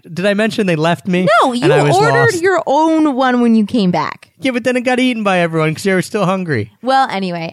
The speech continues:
Speaker 2: I have also, I went there when I went to visit Courtney and Calum in September of two thousand and fourteen.
Speaker 1: So still just as good, huh?
Speaker 2: Still just as good. And the thing that's so great about it is they have a couple different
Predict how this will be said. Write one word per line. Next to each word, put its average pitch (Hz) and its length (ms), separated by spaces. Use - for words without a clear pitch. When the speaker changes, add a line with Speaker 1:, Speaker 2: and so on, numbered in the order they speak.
Speaker 2:
I 247 200
have 359 200
also, 277 540
I 233 180
went 240 300
there 220 280
when 208 160
I 202 120
went 202 160
to 214 80
visit 196 260
Courtney 196 320
and 190 100
Calum 190 360
in 165 100
September 233 540
of 208 80
two 220 100
thousand 202 300
and 185 100
fourteen. 208 360
Speaker 1:
So 185 180
still 131 180
just 143 240
as 139 140
good, 104 240
huh? 101 180
Speaker 2:
Still 302 540
just 269 220
as 277 140
good. 220 200
And 247 160
the 285 80
thing 349 240
that's 294 160
so 240 320
great 233 240
about 220 260
it 196 120
is 196 280
they 226 120
have 220 240
a 208 40
couple 277 280
different 254 420